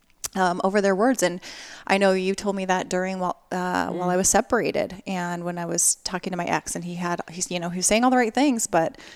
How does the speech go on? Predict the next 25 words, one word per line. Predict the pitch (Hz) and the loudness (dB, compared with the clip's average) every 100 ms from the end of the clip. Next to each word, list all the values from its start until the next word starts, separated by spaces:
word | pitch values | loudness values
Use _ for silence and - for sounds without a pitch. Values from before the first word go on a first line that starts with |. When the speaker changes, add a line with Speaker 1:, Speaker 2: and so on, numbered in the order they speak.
| - - - _ - 175 | -20 -20 -20 _ -6 2
Speaker 1:
the | |
behavior | 185 185 185 185 196 | 4 4 4 2 4
was | 190 185 165 | 4 2 2
not | 165 190 - - | 0 0 -8 -8
congruent | - 190 175 185 202 - | -2 -2 0 -2 -2 -2
with | 170 165 165 - - | 0 0 0 -6 -2
what | 170 - | 0 0
he | - 170 165 | -4 -6 -4
was | 160 160 | -4 -2
saying. | - - - 185 | -2 -4 -6 -8
And | - 180 | -4 0
so | - 170 | 2 2
that | 170 165 | 2 2
was | 196 196 | 2 0
a | |
big | 185 190 - | -2 -4 -4
piece. | 202 220 - | -4 -2 -2
So | 170 | -4
looking | 165 180 202 | -4 -6 -8
at | 196 | -8
the | 180 | -6
behavior | 185 175 170 170 | -6 -4 -4 -6
versus | 175 - 165 | -4 -4 -4
the | - | -6
words. | 165 170 | -2 -2